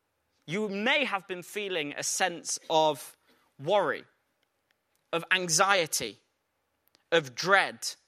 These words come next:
about what this Christmas is gonna look like. Maybe it's because of your health or someone's close to you's health or someone you've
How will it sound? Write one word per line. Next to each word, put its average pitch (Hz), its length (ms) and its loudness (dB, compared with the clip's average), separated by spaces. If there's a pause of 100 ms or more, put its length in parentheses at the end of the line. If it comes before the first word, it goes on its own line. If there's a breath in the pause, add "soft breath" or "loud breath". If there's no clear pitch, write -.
(420)
about 160 340 2
what 185 240 -2
this - 460 -2 (240)
Christmas - 760 -4 (260 soft breath)
is 147 140 -2
gonna 147 240 0
look 160 300 0
like. 92 360 -10 (1300)
Maybe 208 240 2
it's - 160 -6
because 185 360 -2
of 170 320 0 (200)
your 202 320 -2
health 165 560 -4 (680)
or 170 460 4 (760)
someone's 190 400 -2
close - 360 0
to - 160 -10
you's 131 360 -6 (200)
health - 500 -2 (320)
or 175 140 4
someone 208 400 0
you've 180 180 -10